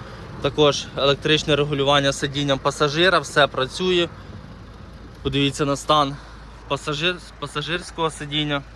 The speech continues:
Воно просто також як нове, в збереженому гарному стані.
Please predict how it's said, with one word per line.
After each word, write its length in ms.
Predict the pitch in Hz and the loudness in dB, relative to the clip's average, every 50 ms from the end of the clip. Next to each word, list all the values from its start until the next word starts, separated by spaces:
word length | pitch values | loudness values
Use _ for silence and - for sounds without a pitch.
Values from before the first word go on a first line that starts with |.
| - - - - - - - - - - - | -20 -20 -20 -20 -20 -20 -20 -18 -18 -14 -8
Воно 180 | 123 131 135 | -4 -4 -4
просто 420 | 131 - 147 143 139 135 - - 127 | -2 2 4 2 2 2 0 -8 -6
також 420 | - 139 123 - 127 127 - - | -4 -4 -2 0 0 0 0 2
як 240 | 131 131 127 120 - | 2 2 2 2 0
нове, 360 | 127 123 123 143 160 170 170 165 156 - - - - - - - - - - - - - - - | -4 -2 2 2 2 2 0 -4 -10 -18 -20 -20 -20 -20 -20 -20 -18 -18 -18 -18 -18 -18 -14 -14
в 40 | |
збереженому 680 | 131 127 123 131 139 143 143 143 131 143 139 135 131 131 | -12 -6 -2 2 2 4 4 2 0 -2 -4 -4 -4 -2
гарному 500 | 131 143 143 135 127 127 131 127 127 131 | 0 2 2 2 0 -2 -6 -6 -6 -8
стані. 440 | - - - 175 170 170 165 160 160 | -8 -4 -2 -2 -2 -2 -2 -6 -8